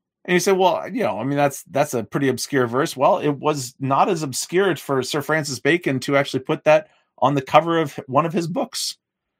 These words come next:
uh, as, as arguing for why the scientific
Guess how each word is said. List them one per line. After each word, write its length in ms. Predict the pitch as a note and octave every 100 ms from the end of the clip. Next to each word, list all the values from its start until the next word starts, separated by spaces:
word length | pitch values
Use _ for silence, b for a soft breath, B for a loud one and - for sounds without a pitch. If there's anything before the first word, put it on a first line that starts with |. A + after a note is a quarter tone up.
| _ _ _
uh, 180 | A#2 C3+
as, 200 | C3 C#3+
as 260 | C3+ C#3 -
arguing 480 | - D3+ E3 E3+ E3
for 200 | - C#3+
why 380 | B2+ B2+ C3+ D3+
the 80 | C3+
scientific 880 | - D3 D#3+ D3 D3+ C#3+ C3 -